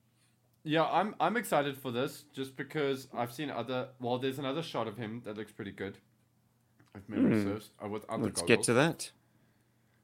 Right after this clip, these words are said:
Speaker 2: that.
Speaker 1: Um, <coughs> there's a few others that have turned me on to him. Like that, I think that looks pretty cool. You know, we get that vibe,
Speaker 2: Bipod
Speaker 1: so you can have him
Speaker 2: is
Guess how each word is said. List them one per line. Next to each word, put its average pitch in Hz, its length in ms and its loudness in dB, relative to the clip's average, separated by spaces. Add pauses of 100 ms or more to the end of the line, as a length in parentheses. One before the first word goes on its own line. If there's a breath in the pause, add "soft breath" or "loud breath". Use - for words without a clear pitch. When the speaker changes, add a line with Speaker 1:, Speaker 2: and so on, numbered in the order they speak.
(140)
Speaker 2:
that. 110 60 -8
Speaker 1:
Um, 110 340 0 (180)
<coughs> - 160 -20
there's 117 760 2
a 120 40 -8
few 139 220 -4
others 113 280 0
that 113 120 -2
have 107 120 -4 (600)
turned 131 220 -2
me 123 80 0
on 113 160 -2
to 123 100 -8
him. 107 80 -6
Like 120 220 0
that, 123 260 4
I 113 100 -2
think 127 200 -4
that 120 140 -2
looks 131 160 -8
pretty 127 220 -6
cool. 135 320 -2 (440)
You 113 80 -10
know, 101 100 -2
we 101 80 -2
get 101 160 -6
that 127 240 12
vibe, - 20 -8
Speaker 2:
Bipod 131 360 12
Speaker 1:
so 104 60 2
you 98 60 -8
can 131 100 8
have 135 100 12
him 139 80 8
Speaker 2:
is 123 60 4